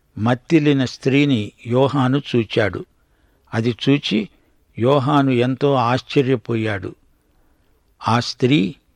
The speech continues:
ఏడు తలలు, పది కొమ్ములు గలది. క్రూరమృగం ఆ స్త్రీని మోస్తున్నది. సంఘము మహాశ్రమలకు ముందే ఎత్తబడుతుంది.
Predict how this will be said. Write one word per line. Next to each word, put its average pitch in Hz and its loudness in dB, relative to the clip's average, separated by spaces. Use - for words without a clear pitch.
ఏడు 143 2
తలలు, 131 0
పది 127 4
కొమ్ములు 135 2
గలది. 101 -2
క్రూరమృగం 139 2
ఆ 127 -2
స్త్రీని 147 -2
మోస్తున్నది. 117 -4
సంఘము 147 2
మహాశ్రమలకు 139 2
ముందే 139 2
ఎత్తబడుతుంది. 127 0